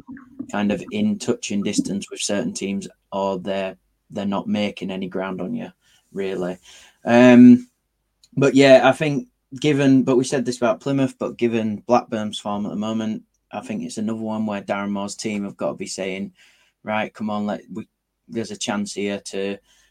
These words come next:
potentially get three points away," which has been pretty rare for us this season. So, um, I d-, <laughs> I'm,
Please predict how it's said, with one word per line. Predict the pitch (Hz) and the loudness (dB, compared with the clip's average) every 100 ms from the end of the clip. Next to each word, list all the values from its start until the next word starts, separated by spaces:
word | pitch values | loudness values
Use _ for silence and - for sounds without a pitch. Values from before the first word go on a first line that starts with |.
| _ _ | _ _
potentially | - 113 107 101 | -10 -8 -6 -8
get | 95 95 | -6 -8
three | - 104 | -8 -10
points | 101 107 98 - | -8 -8 -8 -6
away," | 95 104 104 101 - | -4 -2 -2 -4 -6
which | 101 - - - - | -8 -8 -10 -10 -16
has | _ - | _ -10
been | 104 | -10
pretty | - - | -8 -8
rare | 92 104 214 | -4 -4 -4
for | 202 | -6
us | 202 - | -8 -8
this | - | -8
season. | - 202 202 196 | -6 -6 -6 -8
So, | 190 190 190 - _ _ _ - | -6 -6 -6 -10 _ _ _ -10
um, | 104 202 202 - _ _ _ _ _ _ _ _ - | -4 0 -2 -4 _ _ _ _ _ _ _ _ -4
I | 131 | -4
d-, | 123 | -2
<laughs> | |
I'm, | 127 120 127 - | -4 -2 -4 -4